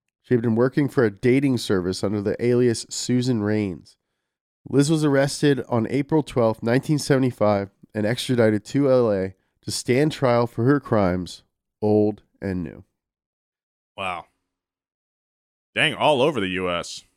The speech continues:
Speaker 1: I just wanna make it clear that we're not saying, we're not saying that this woman didn't deserve to, like, go to jail.
Speaker 2: No, of course not.
Speaker 1: She's a, a fraudulent
Speaker 2: Yeah.
Speaker 1: person.
Speaker 2: Yeah,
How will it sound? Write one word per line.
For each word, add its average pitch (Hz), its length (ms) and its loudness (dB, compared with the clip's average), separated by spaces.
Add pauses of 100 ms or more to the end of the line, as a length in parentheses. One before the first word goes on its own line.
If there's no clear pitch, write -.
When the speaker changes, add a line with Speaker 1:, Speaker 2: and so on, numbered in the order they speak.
(640)
Speaker 1:
I - 40 -2
just - 120 0
wanna 269 140 0
make 226 140 0
it 170 120 -6
clear 151 240 0
that 131 100 0
we're 151 120 0
not 185 180 0
saying, 123 520 0 (600)
we're 151 120 0
not 190 160 0
saying 151 280 0
that 127 140 0
this 113 140 -2
woman 110 420 2 (180)
didn't 113 220 4
deserve 101 540 -2 (1400)
to, 104 320 0
like, 95 240 -2
go 104 180 4
to 98 100 0
jail. 98 360 -4 (160)
Speaker 2:
No, 160 140 4
of 104 180 -4
course 143 220 0
not. 123 120 -2
Speaker 1:
She's 147 160 0
a, 160 100 4 (320)
a 147 80 -2
fraudulent 143 600 2
Speaker 2:
Yeah. - 40 -16
Speaker 1:
person. 143 380 -2 (1700)
Speaker 2:
Yeah, 85 140 -8